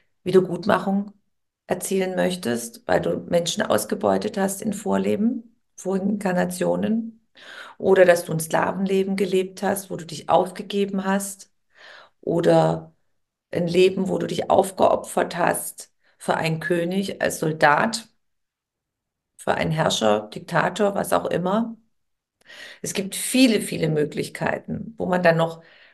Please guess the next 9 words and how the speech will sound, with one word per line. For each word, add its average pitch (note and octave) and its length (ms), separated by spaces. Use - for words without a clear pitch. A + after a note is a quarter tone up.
feststeckt, - 840
auch - 180
in E3 240
Gelübden, F#3 1000
auch - 120
in E3 120
Flüchen, G3 1000
in E3 220
Eiden F#3+ 920